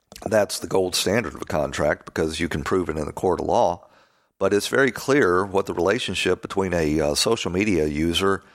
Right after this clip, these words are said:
and the social media platform is, and that is, uh, you, you use our service, we sell you ads,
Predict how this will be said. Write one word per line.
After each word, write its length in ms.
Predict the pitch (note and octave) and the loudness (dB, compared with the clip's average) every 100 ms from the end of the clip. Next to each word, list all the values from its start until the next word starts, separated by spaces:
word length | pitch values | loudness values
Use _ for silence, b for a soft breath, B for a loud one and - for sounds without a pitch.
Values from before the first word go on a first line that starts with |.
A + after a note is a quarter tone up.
| b b b b | b b b b
and 320 | - G2 F#2 | 0 0 2
the 100 | F2 | 0
social 340 | D#2+ G#2+ G2+ F#2 | 0 0 0 -2
media 300 | F#2 E2+ D#2 | 0 0 0
platform 580 | - B2+ A2+ - D2 C2+ | 2 2 2 -4 -6 -4
is, 360 | C2+ D#2 G2 | -2 0 0
and 120 | E2+ E2+ | -2 2
that 180 | G2+ G#2 | 2 2
is, 400 | E2+ G2+ G2+ F2 | 2 2 0 0
uh, 80 | |
you, 400 | F2 E2 F#2 A#2+ A2 - | 0 0 0 -2 -4 -10
you 120 | G2+ | -2
use 340 | A#2 A#2+ B2 A2 | 0 2 2 2
our 320 | G#2 G#2+ A2 - _ _ _ _ _ _ _ | 4 2 0 -14 _ _ _ _ _ _ _
service, 640 | - C#3 F#2 E2 - - - _ _ _ | 0 2 2 -2 -6 -12 -16 _ _ _
we 160 | - A2+ | -2 0
sell 260 | - B2+ B2+ | 2 2 2
you 240 | B2 B2 | 2 0
ads, 500 | F2 D2 E2 F2+ - | 0 0 0 -2 -8